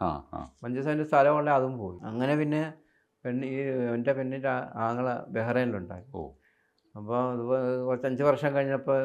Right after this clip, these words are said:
Speaker 2: ചുമ്മാ ഇങ്ങനെ നിക്കുന്ന കണ്ടപ്പോഴ് ഇത് അന്ന് ഇതുപോലെ അന്ന് ഈ മ-, ഈ മീൻ്റെ പണിക്കൊന്നും പോകത്തില്ല. കടലിൽ കക്ക വാരലും മണ്ണെടുക്കലും ഒക്കെ ആയിട്ടുള്ള
Speaker 1: പണിക്കാണ്
Speaker 2: ഇതായിരുന്നു.
Speaker 1: പോയിക്കൊണ്ടിരുന്നത്. ആ.
Speaker 2: പണിയായിരുന്നു.
Speaker 1: ആ.
Speaker 2: അന്ന് ഇതുപോലെ കല്ലില്ലായിരുന്നു.
Speaker 1: ആ, പുളിമുട്ട് ഇട്ടിട്ടുണ്ടായിരുന്നു.
Speaker 2: പുളിമുട്ട് ഇട്ടിട്ടില്ല.
Speaker 1: ഉം.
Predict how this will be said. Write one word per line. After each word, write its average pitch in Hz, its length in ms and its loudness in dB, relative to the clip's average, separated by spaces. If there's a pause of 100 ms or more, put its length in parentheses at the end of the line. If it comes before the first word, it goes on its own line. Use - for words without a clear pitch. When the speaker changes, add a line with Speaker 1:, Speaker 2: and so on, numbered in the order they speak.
(220)
Speaker 2:
ചുമ്മാ 135 280 0
ഇങ്ങനെ 139 160 -2
നിക്കുന്ന 131 340 -4
കണ്ടപ്പോഴ് 123 600 -4 (800)
ഇത് 127 120 -4
അന്ന് 123 160 0
ഇതുപോലെ 160 360 0 (320)
അന്ന് 139 220 -2
ഈ 160 120 0
മ-, 156 220 4
ഈ 139 60 -2
മീൻ്റെ 147 320 0
പണിക്കൊന്നും 156 380 2
പോകത്തില്ല. 135 360 0
കടലിൽ 120 340 -2
കക്ക 127 240 0
വാരലും 127 460 2
മണ്ണെടുക്കലും 123 680 2
ഒക്കെ 120 160 0
ആയിട്ടുള്ള 117 420 0
Speaker 1:
പണിക്കാണ് - 640 0
Speaker 2:
ഇതായിരുന്നു. 78 240 -2
Speaker 1:
പോയിക്കൊണ്ടിരുന്നത്. - 360 -20
ആ. - 60 -2
Speaker 2:
പണിയായിരുന്നു. 120 500 2 (100)
Speaker 1:
ആ. 87 60 -8 (200)
Speaker 2:
അന്ന് 127 120 -2
ഇതുപോലെ 175 340 2
കല്ലില്ലായിരുന്നു. 123 640 6 (420)
Speaker 1:
ആ, 85 340 -4
പുളിമുട്ട് 120 320 2
ഇട്ടിട്ടുണ്ടായിരുന്നു. 120 500 2
Speaker 2:
പുളിമുട്ട് 160 160 2
ഇട്ടിട്ടില്ല. 113 500 -2 (100)
Speaker 1:
ഉം. 90 180 -2